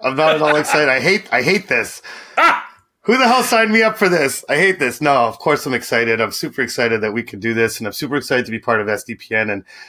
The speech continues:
Speaker 1: and to work with them all season and, um,
Speaker 2: What
Speaker 1: and
Speaker 2: a
Speaker 1: build
Speaker 2: bunch
Speaker 1: something.
Speaker 2: of, a good bunch of people.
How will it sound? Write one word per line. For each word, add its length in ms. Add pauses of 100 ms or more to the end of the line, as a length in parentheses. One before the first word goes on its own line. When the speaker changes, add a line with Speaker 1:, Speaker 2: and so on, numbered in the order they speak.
(160)
Speaker 1:
and 140
to 80
work 220
with 120
them 200
all 120
season 560
and, 260
um, 380 (640)
Speaker 2:
What 160
Speaker 1:
and 40
Speaker 2:
a 40
Speaker 1:
build 160
Speaker 2:
bunch 220
Speaker 1:
something. 220 (320)
Speaker 2:
of, 80 (140)
a 80
good 240
bunch 220
of 80
people. 400